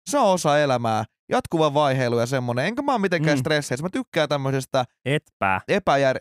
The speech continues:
Speaker 1: en mä oikeesti enää, eilen mä olin, mut en mä nyt
Speaker 2: Okei,
Speaker 1: oo.
Speaker 2: eilen
Speaker 1: Mä
Speaker 2: olit,
Speaker 1: kävin,
Speaker 2: et
Speaker 1: kato,
Speaker 2: enää,
Speaker 1: eilen
Speaker 2: no
Speaker 1: ju-,
Speaker 2: niin.
Speaker 1: kävin eilen juoksessa ja lenkin, niin heti kuule
Speaker 2: No
Speaker 1: pää
Speaker 2: niin, hyvä,
Speaker 1: puhdistui.
Speaker 2: hyvä, hyvä, hyvä.
Speaker 1: Kyllä, kyllä.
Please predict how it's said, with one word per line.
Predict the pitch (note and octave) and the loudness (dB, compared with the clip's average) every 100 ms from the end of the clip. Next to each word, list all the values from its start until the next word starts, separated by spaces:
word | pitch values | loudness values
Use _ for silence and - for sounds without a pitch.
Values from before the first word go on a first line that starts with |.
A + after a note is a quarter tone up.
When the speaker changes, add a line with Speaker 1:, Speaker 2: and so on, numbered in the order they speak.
| B3 | -4
Speaker 1:
en | |
mä | D4 C#4 | -2 -2
oikeesti | C4+ E3+ E3 | -2 -2 -2
enää, | G3+ C#3+ | 0 0
eilen | D3+ C#4+ E3 | 0 0 0
mä | C#3 | 2
olin, | D3 A#2+ | 0 -2
mut | B2+ | -4
en | G#3 | -4
mä | G#3 | 0
nyt | G3+ | 2
Speaker 2:
Okei, | A3+ A3+ | 4 4
Speaker 1:
oo. | G3+ | 4
Speaker 2:
eilen | A3+ F#3 D3+ | 4 4 4
Speaker 1:
Mä | |
Speaker 2:
olit, | C#3+ | 4
Speaker 1:
kävin, | C3 C#3+ | 2 2
Speaker 2:
et | |
Speaker 1:
kato, | - | 2
Speaker 2:
enää, | - | 4
Speaker 1:
eilen | B2 D#3+ | 4 4
Speaker 2:
no | |
Speaker 1:
ju-, | F3+ | 4
Speaker 2:
niin. | E3 C3+ | 4 2
Speaker 1:
kävin | G#3 G3+ | 0 0
eilen | G#3 F#3 | 0 0
juoksessa | F3+ E3 - D3 D#3+ | 0 0 -2 -2 0
ja | D3+ | 0
lenkin, | D#3 B2+ A#2+ | 0 -2 -4
niin | A#2+ | 0
heti | D3+ C#3+ | -2 -2
kuule | B2+ C3 | 0 2
Speaker 2:
No | C#3+ | 6
Speaker 1:
pää | D3+ | 6
Speaker 2:
niin, | C3+ B2 | 6 4
hyvä, | B2 A#2+ | 4 4
Speaker 1:
puhdistui. | A2 G#2+ A2 - | 2 0 -4 -6
Speaker 2:
hyvä, | A2+ B2+ B2 | -4 0 2
hyvä, | |
hyvä. | A2 G#2 G2 | 0 -2 -4
Speaker 1:
Kyllä, | - D3 C#3 | 0 0 0
kyllä. | B2+ A#2+ A2+ | 0 -2 -2